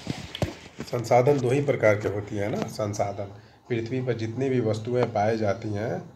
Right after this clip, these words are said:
जितने भी वस्तुएं पाई जाती हैं वो संसाधन है, हवा से लेकर पानी तक।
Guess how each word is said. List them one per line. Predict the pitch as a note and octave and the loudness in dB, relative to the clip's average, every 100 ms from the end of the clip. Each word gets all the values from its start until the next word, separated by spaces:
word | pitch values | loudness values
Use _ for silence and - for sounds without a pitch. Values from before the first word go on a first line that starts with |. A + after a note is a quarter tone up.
| - - - | -20 -20 -12
जितने | B2 D#3 E3+ | -4 0 4
भी | D#3 | 6
वस्तुएं | B2+ B2+ A#2 A2 | 4 2 -2 0
पाई | G#2 G2 | 2 2
जाती | G2+ G2+ | 0 -2
हैं | B2+ | 0
वो | B2 | 2
संसाधन | A2 A2 G#2 G2+ F#2+ G2 | 2 0 0 -4 -4 -8
है, | F#2+ G2+ - - - | -8 -12 -20 -18 2
हवा | A2+ A#2+ | 6 6
से | B2 | 4
लेकर | A2+ A2 A2 | -2 -2 -2
पानी | A2 G2+ G2 | -2 -4 -6
तक। | F#2+ G2 - | -8 -12 -14